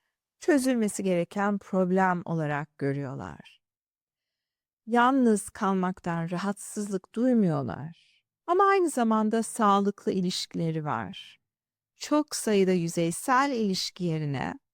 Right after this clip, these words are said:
birkaç yakın arkadaş ya da aile üyesiyle derin bağlar kurmayı tercih ediyorlar. Kendimiz bir hayatın zorluğuyla karşılaştığımızda,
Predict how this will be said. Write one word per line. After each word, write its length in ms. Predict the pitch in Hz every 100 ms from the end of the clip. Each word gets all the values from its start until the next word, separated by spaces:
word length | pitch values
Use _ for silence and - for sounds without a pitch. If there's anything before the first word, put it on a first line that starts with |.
| _ _ _
birkaç 680 | 254 254 - 285 294 - - -
yakın 340 | 220 - 220
arkadaş 720 | 196 190 - 190 180 190 -
ya 120 | 185 170
da 180 | 165 -
aile 520 | 190 190 190 214 226
üyesiyle 800 | 202 190 180 - 165 156 151 160 _ _ _ -
derin 600 | 185 185 190 214 208 - _
bağlar 640 | 175 180 165 165 160 160 170
kurmayı 680 | - 175 160 135 156 208 - _ _ _
tercih 640 | - 180 170 160 156 147 151 143
ediyorlar. 800 | 139 131 85 85 78 156 - - _ _ _ -
Kendimiz 1120 | 233 233 233 247 262 311 202 202 - - - _ _ _ _ 220
bir 80 |
hayatın 580 | 208 226 226 226 - 247
zorluğuyla 760 | 214 220 214 208 220 226 208 190
karşılaştığımızda, 2000 | - 196 190 - 190 190 - - 196 185 - - _ 175 190 214 - 151 87